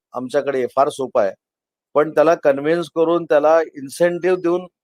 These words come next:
आणून आता सगळं क्लिअर करणं हे एक फार मोठं अवघड काम आहे, जे पुण्यामध्ये अवघड नसतं, जे अंधेरीमध्ये अवघड नसतं, जे तळोजामध्ये अवघड नसतं, जे रायगडमध्ये अवघड नसतं, जे नागपूरमध्ये अवघड नसतं, ते आपल्याकडे अवघड काम होतं.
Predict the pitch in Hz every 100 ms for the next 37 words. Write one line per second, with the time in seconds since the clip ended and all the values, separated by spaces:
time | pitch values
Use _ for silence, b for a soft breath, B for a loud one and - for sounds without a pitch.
0 | _ - 139 165 156 156 170 147 160 170
1 | 160 180 175 160 131 101 - _ _ _
2 | _ _ - 160 - 139 165 170 156 165
3 | 170 165 - 131 135 151 131 113 107 113
4 | _ _ _ _ _ 139 160 147 156 160
5 | 156 165 147 139 139 127 - - 104 -
6 | _ _ _ _ 123 147 135 147 160 151
7 | 147 135 127 127 113 - 110 104 - _
8 | _ _ 143 143 143 151 156 156 151 143
9 | 127 127 123 110 - 113 127 123 127 147
10 | 147 147 135 120 120 113 107 117 120 127
11 | 120 - 147 143 139 117 113 110 101 -
12 | 101 - _ _ - 175 139 165 170 175
13 | 156 131 139 127 110 107 -